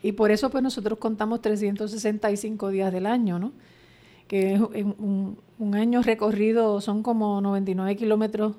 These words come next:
noventa y nueve millones o más de kilómetros que recorre la Tierra. Eh, son más de tre-, trescientos sesenta y cinco, eh, un poquito más, unas horas más. Pero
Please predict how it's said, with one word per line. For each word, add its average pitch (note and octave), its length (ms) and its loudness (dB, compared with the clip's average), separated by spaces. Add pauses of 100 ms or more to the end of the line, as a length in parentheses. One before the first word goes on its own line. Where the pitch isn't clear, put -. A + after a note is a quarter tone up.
(360)
noventa G3 240 0
y F#3+ 40 0
nueve G3+ 180 2
millones A3+ 520 4
o F#3 120 -2
más A3+ 260 0
de G3+ 120 0
kilómetros F#3 640 0 (500)
que G#3 140 -2
recorre G3+ 420 2
la G3+ 160 2
Tierra. G#3 500 0 (540)
Eh, F#3+ 340 -2
son C4 220 2
más D4 160 0
de D#4 80 0
tre-, G3+ 360 -2 (120)
trescientos G#3 600 -4
sesenta G#3 400 -4
y F#3+ 60 -4
cinco, G#3+ 460 -8
eh, - 320 -12 (180)
un - 60 -20
poquito G#3 360 -6
más, G3 140 -4
unas G#3+ 220 -4
horas G#3+ 200 0
más. F#3+ 360 -4 (680)
Pero G#3 460 4